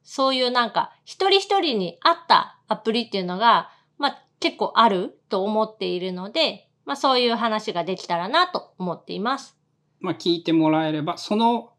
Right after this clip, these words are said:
Speaker 2: トークっていうのはメンバー限定のポッドキャストで聞けるようになるので、そこを了承してくださいっていうやつやったっけ？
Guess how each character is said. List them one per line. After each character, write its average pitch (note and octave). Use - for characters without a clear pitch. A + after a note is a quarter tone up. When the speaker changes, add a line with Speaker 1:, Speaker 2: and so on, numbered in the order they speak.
Speaker 2:
ト G#3+
ー E3
ク F3
っ -
て E3
い E3+
う E3
の F3+
は E3
メ G3+
ン F3+
バ D#3
ー -
限 F#3
定 F#3
の A#3
ポ F#3
ッ D3+
ド F3+
キ F#3+
ャ F#3
ス -
ト E3
で B3+
聞 -
け F#3
る D#3+
よ C3
う C#3
に G#3
な D#3
る C#3+
の C#3
で、 A#3
そ A#3
こ A#3
を A#3+
了 D3
承 B2+
し -
て C3+
く B2
だ A#2
さ G#3
い F3
っ D3
て -
い -
う G2
や G2
つ -
や F#2
っ -
た -
っ -
け？ -